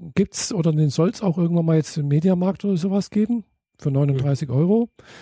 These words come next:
Speaker 1: Und dann gibt's noch einen roten und einen gelben. Die gibt's aber nur im, äh, Google Store. Aber
Speaker 2: Aha.
Speaker 1: welche Farbe das Ding hat, das siehst du ja nicht, gell? Das ist eh hinterm
Speaker 2: Ja,
Speaker 1: Fernseher.
Speaker 2: steckt hinten im Rechner.
Speaker 1: Genau.
Speaker 2: Beziehungsweise im Fernseher.
Speaker 1: Mhm.
Speaker 2: <clears throat>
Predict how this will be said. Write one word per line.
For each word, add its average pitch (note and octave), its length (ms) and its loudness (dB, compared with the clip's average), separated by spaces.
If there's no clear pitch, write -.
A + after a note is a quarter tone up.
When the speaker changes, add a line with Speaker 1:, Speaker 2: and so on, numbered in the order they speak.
Speaker 1:
Und D3+ 80 -2
dann E3 120 2
gibt's D#3 200 -4
noch F3 140 0
einen D#3+ 560 0
roten E3+ 480 0
und E3 120 2
einen D3 220 2
gelben. F#3+ 520 2
Die E3 120 -4
gibt's - 220 -4
aber E3 160 2
nur D#3 120 2
im, D#3 240 -2
äh, F#3 220 -4
Google D#3 240 -4
Store. A2+ 320 -8
Aber D#3 260 2
Speaker 2:
Aha. A#2+ 320 -2
Speaker 1:
welche E3+ 240 2
Farbe F3 300 2
das E3+ 120 0
Ding F#3+ 180 0
hat, E3 160 0
das D3 100 0
siehst F#3 220 -2
du - 60 2
ja C3 40 2
nicht, A#2+ 220 -4
gell? B2 220 -4
Das - 20 -10
ist D3 160 -6
eh E3 180 4
hinterm C#3 220 0
Speaker 2:
Ja, A#2+ 60 -2
Speaker 1:
Fernseher. A#2+ 180 -2
Speaker 2:
steckt B2+ 220 -2
hinten D3+ 320 -2
im D3 120 2
Rechner. C3+ 480 -2
Speaker 1:
Genau. D3 200 0
Speaker 2:
Beziehungsweise B2+ 480 -2
im C3 100 -4
Fernseher. C3 480 -2
Speaker 1:
Mhm. C#3+ 420 -4
Speaker 2:
<clears throat> - 60 -20